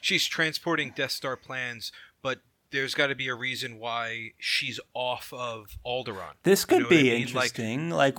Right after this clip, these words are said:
Speaker 1: maybe, yeah, maybe, um, Jar Jar was involved in,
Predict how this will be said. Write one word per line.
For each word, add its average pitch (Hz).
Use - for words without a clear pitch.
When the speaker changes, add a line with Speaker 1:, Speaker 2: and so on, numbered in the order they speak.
Speaker 1:
maybe, 151
yeah, 139
maybe, 139
um, 117
Jar 143
Jar 135
was 120
involved 123
in, 113